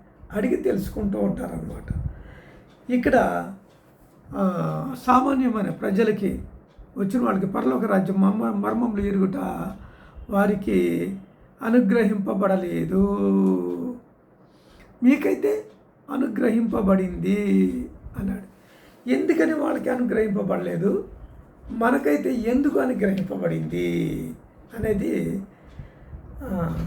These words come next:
ప్రాముఖ్యం అనమాట. ఎందుకు అనుగ్రహింపబడలేదంటే, గతంలో వాళ్ళకు ఒక మతం ఉంది, యూదా మతం.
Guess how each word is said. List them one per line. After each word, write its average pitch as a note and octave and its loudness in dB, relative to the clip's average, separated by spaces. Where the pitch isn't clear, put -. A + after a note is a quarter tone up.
ప్రాముఖ్యం G3 0
అనమాట. - -12
ఎందుకు C4 4
అనుగ్రహింపబడలేదంటే, G#3+ 2
గతంలో A#3 2
వాళ్ళకు G3 2
ఒక G3 -4
మతం G3 -2
ఉంది, D3 -4
యూదా G3 4
మతం. G3 0